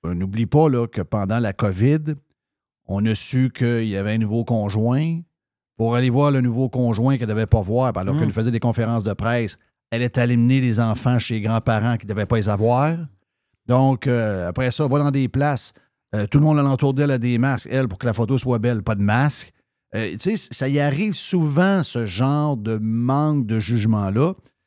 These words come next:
Speaker 1: C'est de valeur. Elle a un potentiel. Euh, tu sais, plusieurs la voient comme, euh, comme future première ministre. Mais là, pour moi, à date, j'ai trouvé, en tout cas hier, le, le, le genre de deux minutes qu'elle a fait, j'ai trouvé que ça faisait, je trouvais que ça faisait adolescente.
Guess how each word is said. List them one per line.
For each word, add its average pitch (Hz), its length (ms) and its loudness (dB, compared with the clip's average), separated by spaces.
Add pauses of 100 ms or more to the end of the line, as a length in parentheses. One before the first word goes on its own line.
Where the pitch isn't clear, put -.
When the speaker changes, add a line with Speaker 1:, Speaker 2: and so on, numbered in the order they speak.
(180)
Speaker 1:
C'est 135 160 -4
de 117 40 -2
valeur. 170 380 2
Elle 120 80 0
a - 20 0
un 120 60 -2
potentiel. 151 680 0
Euh, 120 160 -2
tu 160 100 -4
sais, - 40 -2
plusieurs 160 340 0
la 151 120 0
voient 123 200 0
comme, 139 220 0
euh, 127 380 0
comme 127 160 -2
future 151 320 -4
première 147 260 2
ministre. 135 480 0 (480)
Mais 92 80 -6
là, 170 220 2
pour 123 340 -4
moi, 117 240 0
à 139 120 0
date, 117 480 -2
j'ai 95 180 -8
trouvé, 113 400 0
en - 40 -4
tout - 160 -6
cas 110 60 -2
hier, 113 300 -2
le, 73 200 -10 (260)
le, 82 140 -6
le 87 180 -4
genre 127 200 0
de 117 120 0
deux 110 160 2
minutes 131 320 2
qu'elle 95 180 -2
a 82 60 -4
fait, 135 220 -2
j'ai 92 100 -6
trouvé 98 280 -2
que - 60 -6
ça 101 100 -4
faisait, 98 380 0
je - 800 -20
trouvais 135 120 -2
que - 60 -4
ça - 80 -8
faisait 101 160 -4
adolescente. 90 640 -6